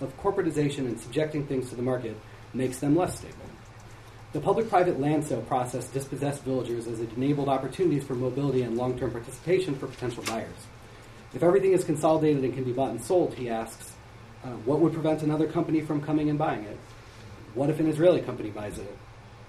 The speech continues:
The company owns the site footprint but has control over a lot of privately held land far beyond it.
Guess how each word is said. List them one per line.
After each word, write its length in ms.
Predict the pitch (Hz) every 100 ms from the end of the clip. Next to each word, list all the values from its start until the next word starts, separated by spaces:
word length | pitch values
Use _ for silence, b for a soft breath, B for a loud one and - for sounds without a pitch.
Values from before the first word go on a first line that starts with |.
| -
The 60 | 135
company 340 | 190 185 185
owns 260 | 185 196 143
the 80 |
site 260 | 143 160 151
footprint 400 | 196 - 151 120
but 140 | 131
has 360 | 107 143 139 - -
control 460 | 135 - 175 165 -
over 400 | 139 131 123 117 - - - - - -
a 80 |
lot 320 | - 139 151 147
of 140 | -
privately 340 | 139 135 127
held 340 | 123 135 131 120
land 300 | 147 135 110
far 180 | 127 117
beyond 340 | 117 135 104
it. 100 | 90